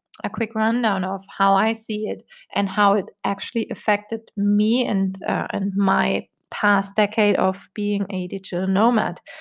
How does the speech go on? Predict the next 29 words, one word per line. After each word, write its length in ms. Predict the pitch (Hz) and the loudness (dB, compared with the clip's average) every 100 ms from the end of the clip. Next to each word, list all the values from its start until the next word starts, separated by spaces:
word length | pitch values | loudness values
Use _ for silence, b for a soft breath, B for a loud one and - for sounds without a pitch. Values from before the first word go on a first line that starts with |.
| B B B | B B B
So 220 | - 254 | 2 6
there's 260 | 254 285 302 | 6 6 4
no 220 | 381 277 | 2 4
right 340 | 220 214 240 208 | 4 6 4 4
or 140 | 202 | 0
wrong 480 | 196 220 226 220 220 _ _ _ _ - | 2 2 4 0 -2 _ _ _ _ -8
to 180 | - | -4
this, 460 | 208 233 - - - _ _ _ - | 0 0 -2 -6 -10 _ _ _ -2
uh, 160 | 208 196 | 0 0
decision 580 | 202 - 277 - 233 | -2 2 2 4 2
or, 320 | 214 214 214 - | 4 4 4 2
uh, 280 | 202 190 - 202 | 0 -2 -4 -8
a 60 | |
good 260 | 190 247 - | -2 -2 0
answer. 580 | 208 214 214 196 208 - B B B | -2 -2 -2 -2 -2 -4 B B B
It's 240 | 220 220 - _ _ _ _ | -6 -6 -14 _ _ _ _
like 240 | 226 233 254 | -4 -2 0
with 180 | 262 240 | 0 2
many 460 | 214 226 226 220 | 0 2 4 2
other 200 | 220 233 | 2 2
decisions 760 | 226 208 220 - 208 214 202 - b b - | 0 -2 -6 -4 -4 -2 -4 -8 b b -8
connected 760 | - 214 214 233 - 262 233 | -4 0 0 -2 -4 -6 -2
with 240 | 202 202 - | -2 -2 -2
that 420 | - 185 - - - | 0 -2 -6 -14 -4
lifestyle 720 | 196 208 233 - 190 185 180 _ _ _ _ | 0 0 -2 -4 -2 0 -4 _ _ _ _
change, 520 | - 196 220 269 - | -4 -2 -2 -4 -6
you 240 | 214 226 269 | -4 0 0
know 400 | 262 226 233 233 | 4 6 6 4
better 480 | 214 214 196 165 | 4 4 2 0